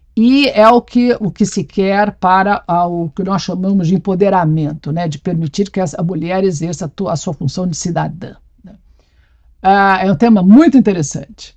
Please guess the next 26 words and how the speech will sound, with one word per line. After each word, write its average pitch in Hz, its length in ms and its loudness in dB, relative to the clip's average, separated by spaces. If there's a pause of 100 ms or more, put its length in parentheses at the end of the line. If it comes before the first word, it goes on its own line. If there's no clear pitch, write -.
(120)
o 196 120 -4
que 196 120 -2
tá 208 140 4
acontecendo 202 840 0
de, 156 80 -8
com 190 140 -4
as 156 80 0
mulheres 185 400 -2
empreendedoras 170 840 0
e 196 60 -2
como 185 300 -4
é 185 160 -4
que 185 340 -4
a, 190 160 -2
a, 165 800 -2
o 175 100 0
I 190 80 0
T - 160 -8
C - 260 -6 (100)
em 170 100 0
Genebra, 175 760 -4 (180)
a 151 120 -8
própria 190 340 -2
O 170 60 -2
M 160 100 -2
C, 180 460 -6